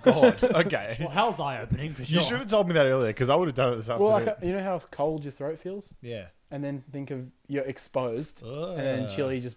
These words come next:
Speaker 1: Oh,
Speaker 2: burns
Speaker 1: so
Speaker 2: the
Speaker 1: you
Speaker 2: shit
Speaker 1: have,
Speaker 2: out of
Speaker 1: you
Speaker 2: you.
Speaker 1: have menthol and then you have chili.
Speaker 2: Yeah, I think so.
Speaker 1: But it wouldn't actually burn you, would it?
Speaker 2: No.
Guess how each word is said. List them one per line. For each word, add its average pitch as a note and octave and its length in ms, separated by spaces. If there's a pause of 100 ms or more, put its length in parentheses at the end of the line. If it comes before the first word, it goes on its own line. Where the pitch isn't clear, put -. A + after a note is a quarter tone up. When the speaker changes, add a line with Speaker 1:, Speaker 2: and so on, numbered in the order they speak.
Speaker 1:
Oh, B2 60
Speaker 2:
burns C#3 180
Speaker 1:
so D3+ 80
Speaker 2:
the D3+ 60
Speaker 1:
you C#3+ 60
Speaker 2:
shit D#3+ 300
Speaker 1:
have, - 140
Speaker 2:
out C#3+ 160
of E3+ 80
Speaker 1:
you C3+ 100
Speaker 2:
you. D#3+ 80
Speaker 1:
have D#3 340 (420)
menthol C#3 480
and A#2 200
then B2 180
you A#2 80
have G#2+ 200
chili. F2 280
Speaker 2:
Yeah, C3+ 160
I A2+ 40
think A2+ 140
so. G2+ 160 (420)
Speaker 1:
But F3+ 120
it G#3 40
wouldn't C#4+ 260
actually E3 440
burn A#2+ 340
you, E2+ 100
would E2 140
it? - 120 (920)
Speaker 2:
No. F#3+ 240